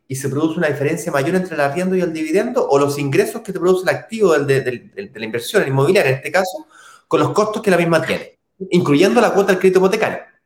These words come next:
Y ahí nació Brokers Digitales Caribe, particularmente con un proyecto muy particular que se llama Sofía, de ahí el nombre, último relanzamiento de Sofía.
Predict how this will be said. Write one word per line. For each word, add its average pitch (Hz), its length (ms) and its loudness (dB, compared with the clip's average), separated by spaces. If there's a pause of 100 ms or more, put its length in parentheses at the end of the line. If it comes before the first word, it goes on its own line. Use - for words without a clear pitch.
(500)
Y 139 80 -4
ahí 151 140 2
nació - 560 -2 (260)
Brokers 160 320 -2
Digitales 143 420 -4
Caribe, 139 540 -2
particularmente 139 640 -2
con 147 100 -8
un 135 100 -4
proyecto 131 320 -4
muy 139 100 -6
particular 156 560 -6 (400)
que - 80 -14
se 113 120 -6
llama 117 180 2
Sofía, 196 420 2
de - 160 -4
ahí 107 80 0
el 117 140 0
nombre, 131 340 0
último 135 380 2
relanzamiento 123 480 -2
de 131 80 -18
Sofía. 220 340 -18